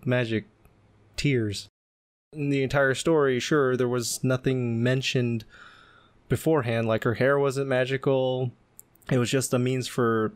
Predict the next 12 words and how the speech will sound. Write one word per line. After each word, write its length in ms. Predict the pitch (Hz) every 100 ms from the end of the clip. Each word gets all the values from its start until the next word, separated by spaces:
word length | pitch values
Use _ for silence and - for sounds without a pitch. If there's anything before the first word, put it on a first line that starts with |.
| -
people 320 | 117 - 117
to 60 | 107
scale 320 | - 117 107
the 100 | 107
tower. 460 | - 123 110 139 - - - - - - -
And 140 | 117
so 480 | - 123 117 120 - - _ _ _ _ -
I 80 | 123
guess 420 | 139 131 - -
that 260 | 131 131 -
magical 760 | 139 135 131 139 143 131 120 - _ _ - -
Rapunzel 720 | 139 131 151 151 135 127 117